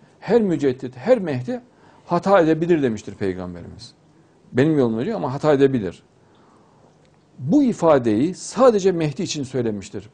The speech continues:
"Benim yolumda yürüyecek fakat hata yapmayacak." diyor.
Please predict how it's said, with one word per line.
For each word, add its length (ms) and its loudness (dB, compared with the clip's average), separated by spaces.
"Benim 240 2
yolumda 260 0
yürüyecek 420 -2
fakat 260 -8
hata 260 -2
yapmayacak." 500 -8
diyor. 120 -18